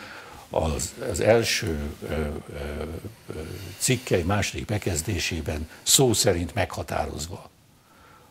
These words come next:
Nemzeti Bank függetlensége azt jelenti, hogy a Nemzeti Bank vezetősége nem kér a monetáris politika kapcsán, monetáris politikára vonatkozólag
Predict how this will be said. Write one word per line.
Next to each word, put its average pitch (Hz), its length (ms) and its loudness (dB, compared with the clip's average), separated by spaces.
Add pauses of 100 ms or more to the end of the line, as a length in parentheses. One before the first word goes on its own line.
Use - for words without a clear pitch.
(100)
Nemzeti 123 400 4
Bank 92 220 4
függetlensége 104 840 0
azt - 300 2
jelenti, 104 720 2 (300)
hogy 87 200 0
a 82 80 4
Nemzeti 120 600 2
Bank 90 420 2
vezetősége 107 1120 2 (380)
nem 139 460 4
kér 92 480 2
a - 100 -2
monetáris 104 800 4
politika 113 800 0 (560)
kapcsán, 117 800 2
monetáris 101 440 0
politikára 92 520 0
vonatkozólag 101 960 2